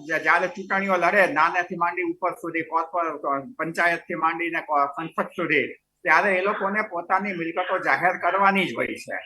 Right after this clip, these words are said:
એ જ રીતે દરેક અધિકારીઓને પણ દર વર્ષે પોતાની મિલકતો જાહેર કરવાની હોય છે.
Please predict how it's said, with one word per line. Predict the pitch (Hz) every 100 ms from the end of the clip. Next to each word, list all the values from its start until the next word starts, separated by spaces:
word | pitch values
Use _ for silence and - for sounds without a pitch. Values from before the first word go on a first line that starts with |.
| - _ _ - 185
એ | 220
જ |
રીતે | 202 208 226
દરેક | 160 180 208
અધિકારીઓને | 170 170 196 185 190 196 196
પણ | 196
દર | 208 170 185
વર્ષે | 175 180 208
પોતાની | - 170 180 185 185
મિલકતો | 170 170 175 175
જાહેર | 175 143 135 165
કરવાની | 156 156 170 170 165
હોય | 139 127
છે. | 120 117